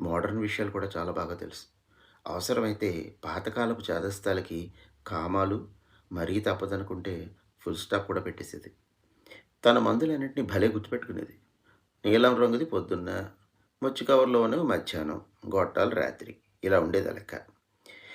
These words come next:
యవ్వనంలో ఉండగానే భర్తృవియోగం, నలుగురు కొడుకులు, ఇద్దరు కూతుళ్ళ దగ్గరకు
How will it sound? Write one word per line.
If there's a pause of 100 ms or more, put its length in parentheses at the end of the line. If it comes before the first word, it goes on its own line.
(260)
యవ్వనంలో
ఉండగానే
భర్తృవియోగం, (560)
నలుగురు
కొడుకులు,
ఇద్దరు
కూతుళ్ళ
దగ్గరకు